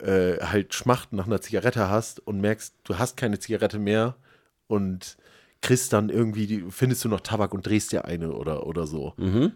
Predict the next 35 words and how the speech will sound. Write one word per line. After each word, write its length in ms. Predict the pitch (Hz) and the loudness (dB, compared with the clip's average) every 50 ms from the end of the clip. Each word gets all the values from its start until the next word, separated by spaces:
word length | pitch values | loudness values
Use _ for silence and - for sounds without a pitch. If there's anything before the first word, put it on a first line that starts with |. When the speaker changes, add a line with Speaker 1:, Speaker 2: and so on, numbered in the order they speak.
| - - | -4 -4
Speaker 1:
So, 120 | 101 95 | -2 0
dass 200 | 80 98 - - | 2 2 0 0
kurz 300 | - - 135 143 139 - | 4 6 6 6 6 4
dieser 220 | - 127 113 120 113 | -2 4 6 6 6
Moment 420 | 117 113 107 107 117 120 131 - | 6 2 4 4 4 4 4 2
ist 220 | - 110 107 - | -2 -2 -2 0
mit, 260 | 113 107 98 - - - _ | -2 -4 -4 -4 -12 -10 _
du, 120 | - 104 - _ _ | -8 -8 -8 _ _
du, 220 | 113 107 104 107 | -4 -2 -2 -4
du 180 | 98 - 107 95 | -2 -4 -4 -4
kriegst 280 | - - 139 135 - | 2 0 0 2 4
deine 160 | - 117 120 117 | 4 4 4 4
Sucht 260 | 107 123 - - - | 0 -2 -4 -2 -6
nicht 160 | 117 - - | -6 -6 -6
befriedigt 560 | - - - - 143 151 160 185 196 190 - _ _ | -12 -12 -8 -4 0 4 4 4 4 2 -6 _ _
Speaker 2:
Ja. 220 | 107 101 113 117 - - - _ _ | 0 2 2 2 2 0 -8 _ _
Speaker 1:
und 100 | - 104 | 2 2
dann 80 | 104 101 | 4 6
machst 260 | 107 131 - - - | 6 4 4 2 2
du 240 | 139 135 135 131 - - 117 120 117 117 - | 2 4 4 2 0 -2 -6 -6 -6 -4 2
irgendwas 380 | - 139 135 135 131 139 131 113 | 2 4 4 6 4 4 4 4
oder 120 | 107 107 | 2 2
findest 360 | - - 151 156 160 151 - | 2 2 2 2 2 2 0
du 60 | - 143 | -4 -2
vielleicht 200 | - 143 127 123 | 0 0 0 0
noch 120 | 139 123 | -2 -2
eine 120 | 117 131 117 | 0 -2 -4
Zigarette 440 | - - 131 120 120 127 - 135 113 | -2 -2 0 2 2 2 2 0 -2
und 180 | - 113 104 95 - _ _ _ _ _ _ _ _ _ _ _ _ | -2 -4 -6 -6 -10 _ _ _ _ _ _ _ _ _ _ _ _
die 160 | 151 160 185 | 2 4 4
befriedigt 560 | 170 120 110 - - - 117 104 101 90 - - | 4 2 0 -2 -2 -6 -4 -2 -2 -4 -4 -4
einen 120 | 76 85 | -4 -4
dann 120 | 85 82 78 | -4 -4 -4
richtig. 400 | 78 82 - - - - - _ _ _ _ _ | -6 -10 -10 -12 -16 -18 -18 _ _ _ _ _
Speaker 2:
Ja. 340 | - 90 98 92 85 95 127 | -2 2 2 2 2 0 -2